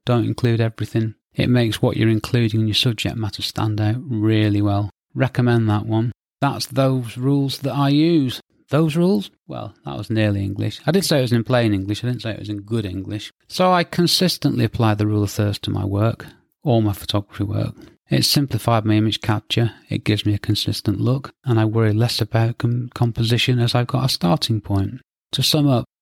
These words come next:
these aren't rules, these are just things that help us and are great to get you thinking about composition. Learn these rules, enjoy trying them out, see what works for you. But please, please, please think about composition with every photo that you take. That's the big takeaway.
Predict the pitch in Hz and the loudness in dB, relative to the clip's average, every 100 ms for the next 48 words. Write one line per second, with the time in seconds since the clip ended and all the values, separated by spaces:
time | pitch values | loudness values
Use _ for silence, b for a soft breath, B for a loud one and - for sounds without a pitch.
0 | - 113 147 151 127 117 120 117 - _ | -2 2 2 2 2 2 2 0 -6 _
1 | _ - 117 107 104 104 - 117 110 101 | _ -4 -2 0 -2 -4 0 2 2 2
2 | 104 117 113 - 107 98 110 104 101 - | 0 2 0 0 -2 0 0 -2 -2 -6
3 | - 107 117 120 - - 107 - 107 104 | -6 0 0 0 -2 -4 -4 -4 -4 -4
4 | 107 104 110 110 - 104 110 107 104 - | -8 -10 -8 -4 -2 -2 0 0 0 -2
5 | 101 98 _ - 226 208 147 117 123 131 | -4 -6 _ -2 0 2 2 2 2 2
6 | 131 - - 120 156 165 - 117 104 104 | 2 0 0 2 2 2 2 2 2 4
7 | 117 123 - _ - - 131 113 107 107 | 2 2 -2 _ -8 0 0 2 0 0
8 | 104 - 107 117 117 - _ - - - | -2 -4 -2 0 -2 -6 _ -2 -2 0
9 | 139 139 - 135 127 - 165 170 156 - | 2 2 0 -2 -2 -2 0 2 0 -4
10 | - 156 151 - 143 139 - 135 127 120 | 0 2 2 0 0 0 0 0 0 0
11 | 127 - 113 113 117 113 123 117 120 117 | 0 2 2 2 0 0 0 0 -2 -2
12 | 120 - 113 107 - _ 143 143 110 107 | -2 -2 -2 -2 -6 _ 0 0 -2 -4
13 | 110 104 - 110 104 101 98 110 | -4 -2 0 0 0 -2 -2 -2